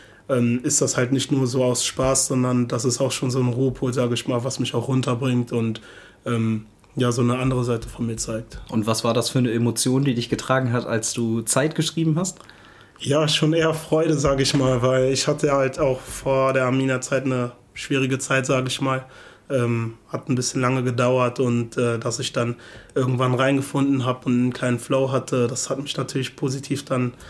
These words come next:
Speaker 1: mitgenommen und dann hab ich diesen Flow mit in den Song genommen und, ähm, ich denke auch an dem Beat und so hört man schon, dass das eher so ein gute Laune-Track ist und, ähm, ja,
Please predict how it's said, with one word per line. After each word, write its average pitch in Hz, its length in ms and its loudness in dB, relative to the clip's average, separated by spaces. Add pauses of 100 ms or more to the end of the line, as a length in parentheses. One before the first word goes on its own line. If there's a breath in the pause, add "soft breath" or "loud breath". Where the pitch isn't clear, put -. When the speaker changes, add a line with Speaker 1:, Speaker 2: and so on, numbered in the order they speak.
(360 loud breath)
Speaker 1:
mitgenommen 143 640 2
und 127 280 2 (760)
dann 127 180 2
hab 135 120 4
ich 127 100 0
diesen 131 160 2
Flow 135 240 2
mit 135 180 2
in 131 80 2
den 127 120 2
Song 147 280 2
genommen 135 320 4
und, 120 300 2
ähm, 117 260 2 (400 loud breath)
ich - 80 -8
denke 135 240 2
auch 127 120 0
an 135 120 4
dem 123 220 2
Beat 135 260 0
und 131 100 2
so 123 140 0
hört 127 180 2
man 123 160 2
schon, 127 220 2
dass 123 100 0
das 120 180 0
eher 127 200 2
so 127 100 -2
ein 123 160 0
gute 123 240 -4
Laune-Track 123 640 0
ist 120 260 -2
und, 113 360 -4
ähm, 110 260 -4 (520 loud breath)
ja, 110 240 -2